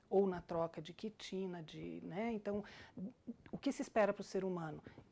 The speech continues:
Que isso venha afetar o sistema nervoso, são os clássicos organofosforados, que atacam os membros inferiores, mobilização, e, enfim,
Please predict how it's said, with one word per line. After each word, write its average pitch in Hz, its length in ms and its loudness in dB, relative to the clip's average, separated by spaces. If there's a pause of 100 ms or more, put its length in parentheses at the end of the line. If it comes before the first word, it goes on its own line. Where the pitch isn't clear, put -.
Que - 160 -8
isso 165 140 -6
venha 165 180 -4
afetar 170 340 -6
o 160 40 -6
sistema 175 380 -8
nervoso, 190 420 -4
são 175 160 -8
os 165 160 -12
clássicos 165 540 -6
organofosforados, 165 1040 -6
que 170 520 -10
atacam 160 680 -8
os 151 140 -14
membros 160 360 -6
inferiores, 175 800 -2
mobilização, 170 1040 -6
e, 170 500 -12 (460)
enfim, 170 380 -6